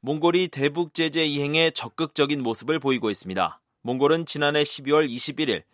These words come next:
유엔 안보리 대북 제재 위원회에 제출해 이십육 일 공개된 이삼칠오호 이행 보고서에서 안보리 결의에 대한 확고한 이행 의지와 함께 구체적인 사례들을 제시했습니다. 가장 눈에 띄는 건 몽골 내 북한 노동자에 관한 부분입니다.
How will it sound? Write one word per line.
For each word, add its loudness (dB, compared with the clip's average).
유엔 2
안보리 0
대북 -6
제재 -2
위원회에 0
제출해 0
이십육 -4
일 2
공개된 -2
이삼칠오호 -2
이행 -4
보고서에서 -4
안보리 2
결의에 2
대한 0
확고한 -2
이행 -2
의지와 0
함께 0
구체적인 -2
사례들을 2
제시했습니다. -4
가장 2
눈에 0
띄는 -2
건 4
몽골 2
내 4
북한 -2
노동자에 0
관한 -2
부분입니다. -2